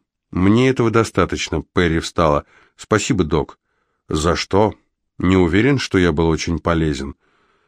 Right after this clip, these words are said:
Нет, вы многое прояснили. Есть лишь одна проблема. Если моя догадка верна, у нас появляется тонна новых вопросов, на которые придется ответить. Надеюсь, вы справитесь.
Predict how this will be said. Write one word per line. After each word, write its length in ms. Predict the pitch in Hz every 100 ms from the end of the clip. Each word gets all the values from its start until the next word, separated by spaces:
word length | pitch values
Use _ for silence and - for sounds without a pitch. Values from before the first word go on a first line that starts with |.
| _
Нет, 320 | 120 143 135 113
вы 120 | 127
многое 380 | 143 120 95 87
прояснили. 720 | 90 92 85 98 85 78 71 _ _
Есть 340 | 104 107 110 113
лишь 220 | 110 -
одна 260 | 107 113
проблема. 600 | 110 110 110 101 80 73 - _ _ _ _
Если 320 | 80 107 - 120
моя 240 | 120 113
догадка 500 | 113 110 120 104 98
верна, 460 | 92 101 113 127 98
у 60 |
нас 240 | 92 95 -
появляется 720 | 98 98 104 104 98 - 95
тонна 560 | _ 127 120 107 98
новых 420 | 92 98 101 92
вопросов, 640 | 101 92 98 98 - - _ _ _ _
на 120 | -
которые 380 | 85 85 85 80
придется 500 | 87 82 85 78 87
ответить. 500 | 82 82 73 - - _ _ _ _ _ -
Надеюсь, 540 | 95 104 104 107 -
вы 60 | 117
справитесь. 720 | - 87 78 73 - -